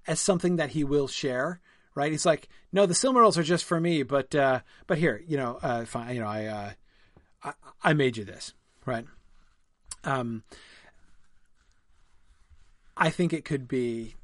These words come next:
yeah, I, I, I can see ways in which we could kind of slant it in that direction.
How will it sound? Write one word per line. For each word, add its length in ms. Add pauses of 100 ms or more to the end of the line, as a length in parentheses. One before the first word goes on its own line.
yeah, 200
I, 100
I, 260 (760)
I 120
can 160
see 240
ways 300
in 120
which 200
we 140
could 200
kind 200
of 60
slant 380
it 120 (540)
in 160
that 200
direction. 580